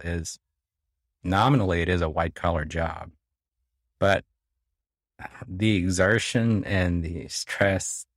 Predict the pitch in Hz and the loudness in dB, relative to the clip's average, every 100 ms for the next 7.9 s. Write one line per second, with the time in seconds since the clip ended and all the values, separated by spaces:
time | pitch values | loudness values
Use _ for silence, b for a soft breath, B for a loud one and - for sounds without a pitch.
0 | - 87 87 92 - _ - 120 160 151 | -6 -4 -2 -4 -6 _ -4 -2 -2 -2
1 | - 107 120 107 87 82 - - 98 87 | 0 2 2 2 0 -2 -6 -4 -2 0
2 | 87 - - 101 98 95 92 92 87 85 | -2 -6 -10 -2 2 4 2 2 0 -4
3 | - - _ _ - 110 101 120 107 85 | -8 -18 _ _ -4 -2 0 0 0 -2
4 | - 85 85 85 - 92 82 82 82 85 | -4 -2 -2 -4 -8 -6 -4 -4 -4 -4
5 | - 80 _ - 85 82 82 80 _ _ | -6 -14 _ -4 -2 -2 -6 -10 _ _
6 | _ _ _ - 90 - 85 85 80 80 | _ _ _ -4 -2 0 -2 -2 -6 -6
7 | 71 - 82 80 82 - - 82 | -6 -6 -4 -4 -6 -8 -8 -8